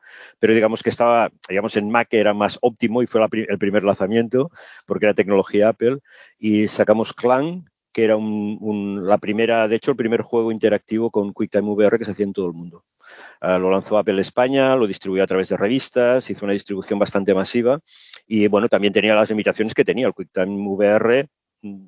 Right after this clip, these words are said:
era lo que era. Eh, escenarios prefab-, prefabricados, investigación de cómo puedes pasar de un sitio a otro, pequeños, ah, hints y pequeños clues para ir, ah, ir navegando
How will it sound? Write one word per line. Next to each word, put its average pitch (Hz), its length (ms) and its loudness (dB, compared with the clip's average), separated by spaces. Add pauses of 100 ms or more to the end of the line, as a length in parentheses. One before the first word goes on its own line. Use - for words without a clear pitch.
(120)
era 104 220 0
lo 92 100 2
que 92 120 -2
era. 90 180 -4 (240)
Eh, 85 220 -8
escenarios 101 500 0
prefab-, 104 380 0 (220)
prefabricados, 135 960 0 (420)
investigación 110 920 0
de 113 80 4
cómo 110 220 -4
puedes 110 160 -2
pasar 104 280 0
de 101 60 -4
un 101 80 -6
sitio 110 300 -2
a 123 40 4
otro, 135 340 0
pequeños, 104 600 -4 (400)
ah, 92 640 2
hints 135 360 0
y 120 60 2
pequeños 107 380 -2
clues 123 360 0
para 104 240 2
ir, 107 140 4 (100)
ah, 98 260 2 (300)
ir 117 180 0
navegando 127 680 0